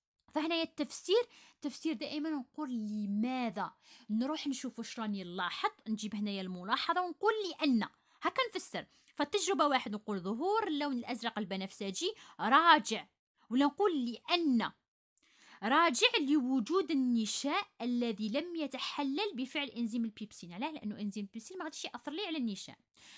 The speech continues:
في التجربه اثنين عدم ظهور اللون الازرق البنفسجي راجع لاختفاء النشاء. وعلى اختفى النشاء؟ الذي تفكك وتفع-، وتحلل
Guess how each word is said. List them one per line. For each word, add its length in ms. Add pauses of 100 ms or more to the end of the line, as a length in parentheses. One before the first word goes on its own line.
(160)
في 80
التجربه 400
اثنين 380
عدم 400
ظهور 260
اللون 160
الازرق 320
البنفسجي 480
راجع 340
لاختفاء 640
النشاء. 440
وعلى 200
اختفى 260 (100)
النشاء؟ 460 (520)
الذي 380
تفكك 560 (100)
وتفع-، 560
وتحلل 680